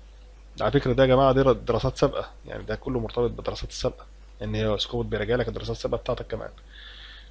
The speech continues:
واحد، اتنين، تلاتة، أربعة، خمسة، ستة، سبعة، تمانية، تسعة، عشرة. واحد، اتنين، تلاتة، أربعة، خمسة، ستة، سبعة، تمانية، تسعة، عشرة، حداشر، اتناشر، تلاتاشر.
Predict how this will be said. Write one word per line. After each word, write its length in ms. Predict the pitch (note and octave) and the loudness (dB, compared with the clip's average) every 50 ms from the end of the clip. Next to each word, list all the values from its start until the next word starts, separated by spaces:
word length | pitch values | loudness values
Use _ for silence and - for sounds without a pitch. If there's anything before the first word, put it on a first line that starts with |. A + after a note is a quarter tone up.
| - - - - - - - - | -20 -20 -20 -20 -20 -20 -12 0
واحد، 260 | - B2 B2 A2+ A2+ | 2 2 2 2 -2
اتنين، 260 | - - A#2 A#2 A#2 | -2 -4 -4 -4 -4
تلاتة، 340 | - G#2 G2+ G#2+ A2 - - | -4 -4 -4 -4 -4 -2 -4
أربعة، 380 | G#2+ G#2 - G#2 G#2+ A#2+ C3+ C#3 | -6 -4 -2 -2 0 0 -2 -4
خمسة، 340 | C3+ - B2 A#2+ - - G#2 | -4 -6 -8 -8 -8 -10 -10
ستة، 340 | - - F#2 - - - | -10 -10 -10 -8 -8 -8
سبعة، 300 | C#3 - - A#2+ A#2 A2 | -8 -4 -4 -4 -4 -4
تمانية، 360 | G#2+ - A2+ G#2+ A2 G#2+ G2 F#2+ | -6 -6 -6 -6 -4 -4 -6 -6
تسعة، 400 | - A#2 A2+ - B2+ C3 C#3 - - - - - - - - - - - - - - - - - - - - - | -6 -8 -6 -2 -2 -2 -2 -4 -8 -20 -20 -20 -20 -20 -20 -20 -20 -20 -20 -20 -20 -20 -20 -20 -20 -20 -20 -16
عشرة. 1040 | - - - A2 A2 G#2 A2 A2+ - - - - A#2+ A#2 A#2 A#2+ B2 C3+ C3+ - - - - - - - - - - - - | -10 -8 -4 -2 -2 -2 -2 -4 -6 -10 -8 -4 -2 -2 0 0 0 -2 -2 -4 -10 -20 -20 -20 -20 -20 -20 -20 -20 -12 -12
واحد، 180 | A2+ A2 - | -12 -12 -12
اتنين، 140 | - - - | -16 -20 -20
تلاتة، 380 | - - - - - - - - | -20 -20 -18 -18 -18 -18 -18 -18
أربعة، 160 | G1+ - - | -20 -20 -20
خمسة، 220 | G1+ G1+ G1+ - | -20 -20 -18 -16
ستة، 260 | - - - - - - | -18 -18 -18 -20 -20 -16
سبعة، 260 | - - - - - - - | -12 -12 -12 -12 -14 -16 -18
تمانية، 220 | - - A#1 A#1 | -18 -16 -16 -16
تسعة، 400 | A1+ - A#1 - - - B2+ - - - - - - - - - - - - - - - - - - - - - | -14 -14 -14 -10 -8 -8 -8 -10 -12 -18 -20 -20 -20 -20 -20 -20 -20 -20 -20 -20 -20 -20 -20 -20 -20 -20 -12 -10
عشرة، 300 | A#2+ A2+ - - - - | -8 -8 -8 -8 -12 -16
حداشر، 400 | - - - B2 A#2+ - A#2 G#2 | -16 -8 -6 -6 -6 -6 -8 -10
اتناشر، 340 | G2+ - A#2+ B2 - - C3 | -8 -8 -10 -10 -8 -10 -12
تلاتاشر. 520 | - - A2 - - - - - - - | -12 -12 -14 -14 -12 -14 -14 -14 -16 -18